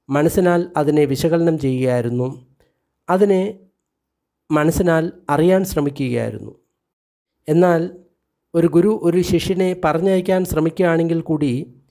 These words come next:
ആ ശിഷ്യൻ ആ ഗുരുവിനെ പിന്തുടരുന്നത് അർത്ഥവത്തായിട്ട് കരുതുകയാണ്. എന്തെന്നാൽ ആ ഗുരുവിൻ്റെ ഭാഷണം ഞാൻ എന്ന അഭിമാനത്തെ നഷ്ടപ്പെടുത്തുന്നതാണ്.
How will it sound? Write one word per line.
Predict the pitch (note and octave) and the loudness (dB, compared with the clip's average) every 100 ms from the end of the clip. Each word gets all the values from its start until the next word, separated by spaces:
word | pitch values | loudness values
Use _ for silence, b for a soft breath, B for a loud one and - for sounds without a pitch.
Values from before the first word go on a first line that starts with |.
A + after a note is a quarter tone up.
| _ _ _ - | _ _ _ -2
ആ | E3 | -2
ശിഷ്യൻ | F#3+ F3+ F3 F#3 F#3+ D#3 | 0 -2 0 0 0 0
ആ | D#3+ | 0
ഗുരുവിനെ | F3 D#3 E3+ F3 F3 | 0 2 4 4 2
പിന്തുടരുന്നത് | F3 D#3+ D#3 D3+ D#3+ D#3 D3 D3 - | 0 -2 -2 -2 -2 -2 0 -2 -2
അർത്ഥവത്തായിട്ട് | C#3 - E3+ E3+ E3 D#3+ D#3+ D3+ D3+ - C#3+ | -4 -2 -4 0 0 2 0 -2 -2 -4 -2
കരുതുകയാണ്. | C#3 D3 C3+ A#2+ A2 B2+ - _ _ _ _ _ - | 0 0 0 0 -2 -6 -12 _ _ _ _ _ -6
എന്തെന്നാൽ | D3 F3+ E3 C#3+ D#3 - - _ - | 0 0 2 0 -2 -6 -18 _ -4
ആ | E3 G#3+ A3 A3+ D3 | 0 0 -4 -8 0
ഗുരുവിൻ്റെ | D#3+ E3 F3 E3+ E3 D#3+ - _ _ _ _ _ _ _ - | 2 4 2 2 0 0 -6 _ _ _ _ _ _ _ -10
ഭാഷണം | C3+ C3+ D3 E3+ C3 D#3 - _ _ _ _ _ _ _ _ | -2 0 2 0 0 -4 -12 _ _ _ _ _ _ _ _
ഞാൻ | D#3+ E3+ G3+ | -10 -8 -4
എന്ന | F3+ F3+ | -2 0
അഭിമാനത്തെ | D#3+ D#3 D#3 E3+ E3+ E3+ E3+ D#3 D3 | 0 -2 -2 0 0 0 0 -2 -2
നഷ്ടപ്പെടുത്തുന്നതാണ്. | D3 C#3 F3 D3+ C#3 D3+ C#3+ B2+ A#2+ A#2+ A#2+ F3 | -2 -2 -2 -4 -4 -2 -2 -2 -2 -4 -6 -10